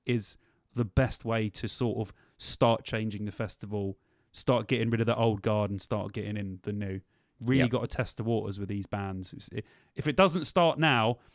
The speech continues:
Speaker 1: if Download just do a Def Leppard,
Speaker 2: Hmm.
Speaker 1: you know, uh,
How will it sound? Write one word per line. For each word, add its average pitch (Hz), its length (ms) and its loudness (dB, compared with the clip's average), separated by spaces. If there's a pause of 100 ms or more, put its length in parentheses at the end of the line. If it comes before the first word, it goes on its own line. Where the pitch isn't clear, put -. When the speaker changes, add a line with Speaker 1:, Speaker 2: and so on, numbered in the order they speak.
(200)
Speaker 1:
if 131 160 -2
Download 170 560 4
just 147 280 -2
do 143 220 4
a 123 240 4 (460)
Def - 260 2
Leppard, 131 560 2 (720)
Speaker 2:
Hmm. 80 220 -2
Speaker 1:
you 127 80 0
know, 113 240 2 (120)
uh, 95 140 -14